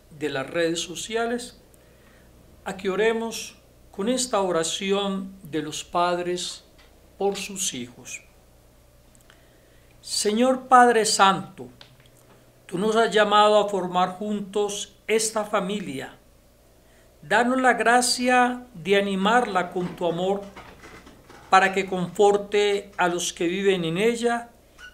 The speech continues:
y acoja a los que a ella se acercan. El amor es nuestra fuerza.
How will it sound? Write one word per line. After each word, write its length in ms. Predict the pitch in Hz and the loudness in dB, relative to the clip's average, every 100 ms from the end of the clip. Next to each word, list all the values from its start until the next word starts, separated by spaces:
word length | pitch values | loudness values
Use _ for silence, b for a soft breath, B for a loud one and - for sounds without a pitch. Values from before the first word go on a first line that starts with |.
| - | -10
y 160 | 180 185 | -2 0
acoja 880 | 185 208 214 208 214 208 208 208 - b b b _ - | 2 4 4 4 2 4 2 -4 -18 b b b _ -4
a 120 | 190 | -2
los 240 | 180 180 - | 0 -2 -2
que 140 | 170 | 2
a 60 | 170 | 2
ella 680 | 190 190 185 185 180 - - | 2 0 4 4 4 0 -14
se 340 | - - 190 | -8 -4 -2
acercan. 760 | 180 - 131 123 - 127 123 - _ _ _ _ _ _ _ _ _ b b b b b _ - | -2 -2 -6 -8 -10 -12 -12 -16 _ _ _ _ _ _ _ _ _ b b b b b _ 0
El 120 | 208 | 4
amor 640 | 220 226 269 277 269 - - | 6 8 8 8 6 0 -2
es 160 | 233 233 | 4 6
nuestra 460 | 240 240 - 233 - | 6 4 4 0 0
fuerza. 560 | 156 143 - 135 131 | -2 -2 -6 -10 -14